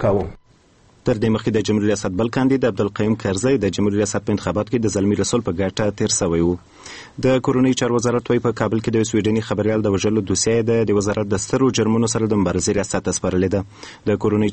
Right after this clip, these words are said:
Speaker 2: چارو وزارت ویاند صدیق صدیقي نن په یوه خبري غونډه کې وویل چې د نیلسن هارنر د وژنې په اړه لا هم څېړنې روانې دي، خو تر اوسه یې په دې اړه کوم څوک نه دی نیولی. سویډنی خبریال نیلس هارنر تېره اونۍ د کابل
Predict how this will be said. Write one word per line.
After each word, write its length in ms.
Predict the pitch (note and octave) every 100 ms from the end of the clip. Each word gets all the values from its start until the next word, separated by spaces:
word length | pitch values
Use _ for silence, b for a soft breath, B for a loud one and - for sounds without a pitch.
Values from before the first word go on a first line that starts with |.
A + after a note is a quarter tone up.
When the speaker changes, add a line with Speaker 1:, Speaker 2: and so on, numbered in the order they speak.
| -
Speaker 2:
چارو 160 | G#2
وزارت 340 | G2+ G2+ G#2 G2+
ویاند 400 | G2+ G#2+ A2+ -
صدیق 280 | G2+ G#2 -
صدیقي 300 | G#2 G2+ A#2
نن 160 | A2 A2
په 100 | G#2
یوه 100 | G#2+
خبري 220 | G2+ G2+
غونډه 180 | G#2+ G2+ -
کې 60 | G2
وویل 220 | A2 A#2+
چې 80 | C3+ B2
د 100 | A#2+ A#2
نیلسن 420 | A2 G#2+ A2+ G#2 B2
هارنر 340 | B2 G#2 F#2
د 120 | F#2+
وژنې 280 | F#2+ G#2 F#2
په 60 | F#2+
اړه 120 | G2+ F#2
لا 80 | F2 G#2+
هم 100 | B2
څېړنې 460 | - G2 G#2 A2+ A2 F#2+
روانې 280 | F#2 F2+ F#2 F2
دي، 60 | F#2+ B B B -
خو 160 | C#3+
تر 120 | C#3 C3
اوسه 120 | B2+
یې 100 | B2
په 60 |
دې 80 | G#2+ G#2
اړه 80 | G#2
کوم 160 | G#2 -
څوک 180 | G2 G#2
نه 40 | F2+
دی 100 | F2+
نیولی. 240 | F2 F2 F2 B B B -
سویډنی 360 | B2+ A2 G#2 G2
خبریال 380 | G2 G2 G2+ G#2 - G2+ G2 G2
نیلس 260 | G2 - A2+
هارنر 340 | A#2 A#2 A#2 A2
تېره 160 | C3 B2
اونۍ 140 | A2 G#2+
د 80 | G#2 G2+
کابل 260 | F#2+ G#2